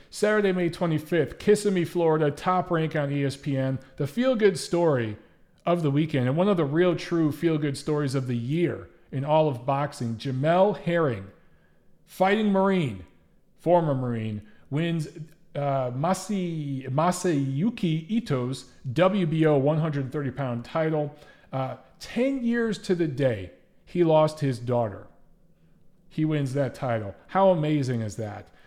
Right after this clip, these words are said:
Scores were one eighteen, one ten twice, one sixteen, one twelve, and that pretty much reflects what happened in the ring. It was pretty one-sided, not exactly scintillating fight of the year type stuff,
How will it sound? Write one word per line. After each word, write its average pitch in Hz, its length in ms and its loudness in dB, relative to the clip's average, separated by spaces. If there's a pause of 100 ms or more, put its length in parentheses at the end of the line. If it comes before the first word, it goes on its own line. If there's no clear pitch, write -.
(120)
Scores 190 420 2
were 151 80 0
one 170 180 2
eighteen, 175 480 -4
one 151 260 -2
ten 139 340 -6
twice, 165 600 -4 (140)
one 147 200 0
sixteen, 147 480 -4
one 127 180 -4
twelve, 151 420 0 (220)
and 190 100 0
that 254 200 0
pretty 220 180 2
much 196 260 4
reflects 156 560 0
what 143 400 2 (460)
happened 139 400 0
in 131 80 0
the 123 80 -2
ring. 107 340 -6
It 185 120 2
was 165 120 -2
pretty 220 260 -4
one-sided, 156 800 0 (480)
not 208 280 0
exactly 165 540 0
scintillating 143 1040 -2
fight 160 340 -4
of 151 80 0
the 139 80 -2
year 139 300 0
type 123 280 -4
stuff, - 500 0